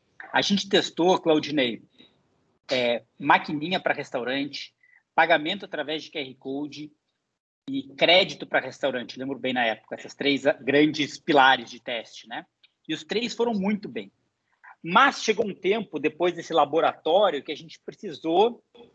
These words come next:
definir uma estratégia pra empresa, ou seja, transformar aquele laboratório numa empresa de fato, com missão, com ambição, com próximos passos, et cetera. E, é, querendo,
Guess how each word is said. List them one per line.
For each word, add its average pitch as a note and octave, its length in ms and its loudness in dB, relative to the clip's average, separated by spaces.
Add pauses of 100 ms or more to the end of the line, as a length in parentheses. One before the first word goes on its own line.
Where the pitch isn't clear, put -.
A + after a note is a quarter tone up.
(100)
definir G#3+ 320 -4
uma A#3 140 -4
estratégia G#3+ 640 0
pra D#3 140 -2
empresa, C#3 420 0
ou A#2+ 80 -8
seja, C#3+ 260 0 (120)
transformar F#3+ 720 4
aquele G#3 240 -2
laboratório E3 560 2
numa B3+ 120 -6
empresa A3 360 -4
de A#3+ 100 -12
fato, F#3 480 2
com C#3 80 -12
missão, D#3 720 2 (320)
com D3+ 140 0
ambição, D#3 840 4 (360)
com D3 120 -16
próximos D#3+ 680 -6
passos, D#3+ 500 0
et D3+ 140 -10
cetera. - 420 -10 (640)
E, F#3 400 -8
é, D3 400 4 (120)
querendo, F#3 760 0